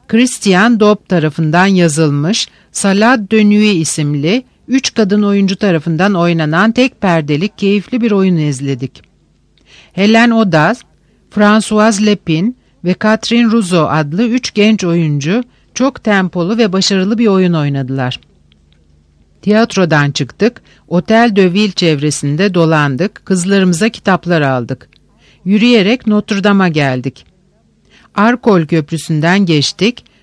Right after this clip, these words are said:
ve La Boucherie lokantasında pahalı ve güvercinli bir yemek yedik karı koca baş başa. Otelimize döndüğümüzde bir sürü notla karşılaştık. Strasbourg'dan Bacanak Mesut,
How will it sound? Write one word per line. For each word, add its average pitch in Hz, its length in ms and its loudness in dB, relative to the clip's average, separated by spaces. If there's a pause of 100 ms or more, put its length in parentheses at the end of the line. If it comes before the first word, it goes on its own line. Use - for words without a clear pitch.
(140)
ve 190 220 2
La 208 200 2
Boucherie 220 420 0
lokantasında 151 1080 -2 (300)
pahalı 202 440 2
ve 254 100 2
güvercinli 190 800 0
bir 214 60 0
yemek 190 400 0
yedik 151 280 -6
karı 160 240 -2
koca 160 280 -4
baş 156 280 -2
başa. 135 300 -4 (960)
Otelimize 226 640 2
döndüğümüzde 175 880 0
bir 269 80 0
sürü 196 320 -2
notla 202 320 -2
karşılaştık. 147 960 -4 (200)
Strasbourg'dan 208 1040 0
Bacanak 185 520 0
Mesut, 165 600 -2